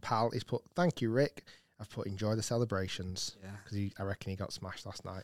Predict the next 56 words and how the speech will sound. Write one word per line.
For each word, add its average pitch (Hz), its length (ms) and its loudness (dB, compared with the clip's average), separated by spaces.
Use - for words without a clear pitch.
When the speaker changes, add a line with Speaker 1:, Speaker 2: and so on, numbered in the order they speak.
Speaker 2:
Yeah, 175 100 4
you 185 80 10
know 208 120 12
what's 226 200 10
crazy, 226 380 6
though? 101 380 2
And, 120 200 2
and, 117 200 -2
and 127 220 2
taking 135 220 8
nothing 120 200 2
away 104 60 4
from 101 120 -2
Dan, 101 240 4
'cause 101 140 -4
that 110 80 2
was - 80 -4
a 98 120 -2
great 104 280 8
win, 98 180 6
and 98 100 4
I 98 60 2
said, 98 180 0
I'm, 101 60 -2
I'm, - 80 -4
it's 113 100 -2
so 120 180 8
great 110 200 4
to - 60 2
see, 101 240 2
you 101 140 0
know, 95 40 2
youngish, 101 720 4
you 104 120 0
know, 92 220 2
I - 40 -2
think 113 100 0
he's 135 80 2
about - 140 -4
my, 104 160 2
about 107 180 0
thirty 107 260 6
my 104 220 0
age, 98 240 0
you 104 100 -4
know, 95 180 -2
E-, 110 160 -2
English 113 340 2
lads 98 180 0
doing 104 180 4
well 98 160 2
on 101 100 0
tour. 98 260 2
It's - 100 -2
brilliant. 98 420 2
But 117 160 4